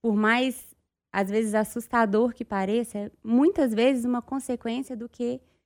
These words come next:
a criança vive em casa. Às vezes, dentro de casa, a mãe, a tia, o pai tiveram qualquer problema em relação a isso,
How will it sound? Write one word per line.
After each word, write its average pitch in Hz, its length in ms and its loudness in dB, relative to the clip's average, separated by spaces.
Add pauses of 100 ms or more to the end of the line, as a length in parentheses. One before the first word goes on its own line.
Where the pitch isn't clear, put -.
(160)
a 247 100 -8
criança 247 400 -2
vive 233 240 -6
em 277 80 -4
casa. 190 500 -2 (880)
Às 208 180 4
vezes, 220 400 2
dentro 302 460 4
de 269 140 0
casa, 240 560 4
a 233 100 4
mãe, 226 760 0
a 196 140 0
tia, 233 540 -6
o 202 100 -6
pai 233 640 2 (400)
tiveram 254 560 4
qualquer 240 640 0 (600)
problema 220 540 4
em 208 60 -2
relação 185 480 -6
a 190 100 -2
isso, 226 320 -6